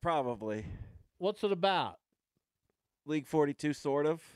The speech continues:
Speaker 2: Uh, be careful.
Speaker 1: Yeah, I'm not gonna ask it.
Speaker 2: No, no.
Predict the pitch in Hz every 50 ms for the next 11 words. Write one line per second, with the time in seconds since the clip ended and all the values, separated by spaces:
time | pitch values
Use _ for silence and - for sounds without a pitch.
0 | - - - _ - 147 147 151 151 151 151 143 139 151 156 147 - - 175 160
1 | 147 131 - - 123 139 147 147 147 147 143 135 120 127 117 113 107 104 104 -
2 | - - - - 208 233 247 247 220 202 196 190 185